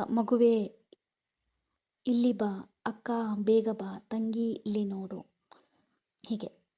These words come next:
ಮೊದಲಾದ ಪ್ಲುತ ಸ್ವರದಲ್ಲಿ ಕರೆಯುವಿಕೆ, ಮೊರೆಯಿಡುವಿಕೆ ಇದ್ದು, ಈ ಸಂದರ್ಭದಲ್ಲಿ ಅಂದ್ರೆ ಯಾರನ್ನ ಕರಿತೇವೋ,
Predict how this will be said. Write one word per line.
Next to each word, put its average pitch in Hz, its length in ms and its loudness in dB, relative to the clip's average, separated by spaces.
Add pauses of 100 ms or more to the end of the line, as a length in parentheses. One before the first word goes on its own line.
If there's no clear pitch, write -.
(240)
ಮೊದಲಾದ 240 440 0
ಪ್ಲುತ 233 440 -4
ಸ್ವರದಲ್ಲಿ 214 840 -4
ಕರೆಯುವಿಕೆ, 220 680 -4
ಮೊರೆಯಿಡುವಿಕೆ 196 840 -4
ಇದ್ದು, 285 300 -6
ಈ 254 160 -2
ಸಂದರ್ಭದಲ್ಲಿ 202 840 -6 (480)
ಅಂದ್ರೆ 247 300 2
ಯಾರನ್ನ 233 480 -4
ಕರಿತೇವೋ, 233 920 -4